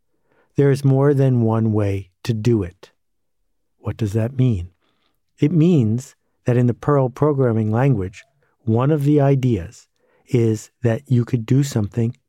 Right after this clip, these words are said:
a little different than the standard way. In fact, that there isn't a standard way.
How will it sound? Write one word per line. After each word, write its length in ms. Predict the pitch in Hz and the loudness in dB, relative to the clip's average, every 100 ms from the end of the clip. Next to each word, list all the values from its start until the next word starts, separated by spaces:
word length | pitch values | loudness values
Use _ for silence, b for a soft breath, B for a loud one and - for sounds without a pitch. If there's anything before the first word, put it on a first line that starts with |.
| _ _ _ - | _ _ _ -6
a 80 | 131 | -2
little 260 | 120 117 127 | 0 0 -2
different 520 | 117 120 107 101 - _ _ - | -2 -4 -4 -8 -10 _ _ -2
than 180 | 117 | 0
the 120 | 127 139 | 2 0
standard 640 | - 156 151 127 98 95 | 0 0 0 0 -4 -8
way. 240 | 95 90 - b | -12 -12 -18 b
In 120 | - 139 | -2 0
fact, 220 | 147 139 | 0 0
that 140 | 151 | 0
there 160 | 160 165 170 | 0 0 -2
isn't 340 | 156 120 - - | 0 -2 -4 -8
a 60 | |
standard 420 | - 120 104 104 | -4 -2 -2 -4
way. 340 | 104 101 87 | -4 -6 -8